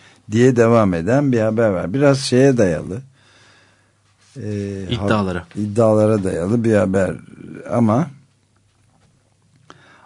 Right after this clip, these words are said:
Speaker 1: akea, işid ve El-Kaide ile irtibatlı olduğu gerekçesiyle kapatılıyorsa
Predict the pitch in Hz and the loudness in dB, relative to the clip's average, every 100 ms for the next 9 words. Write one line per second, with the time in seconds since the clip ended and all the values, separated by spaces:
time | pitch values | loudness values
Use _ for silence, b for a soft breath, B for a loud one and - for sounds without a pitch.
0 | _ 95 - 123 107 80 107 - 131 120 | _ -10 -2 0 2 0 -4 -4 -6 -2
1 | 113 87 107 104 98 98 101 113 104 87 | -2 0 -2 0 0 2 2 0 0 -2
2 | 98 101 104 95 95 95 113 104 87 92 | -4 -4 -6 -4 -4 -4 -2 -2 -2 -4
3 | 92 107 104 104 90 - 90 85 - 69 | 0 0 -2 -4 -8 -6 -6 -6 -6 -8
4 | 92 - 104 147 135 - 98 135 | -10 -8 0 2 2 0 -2 -4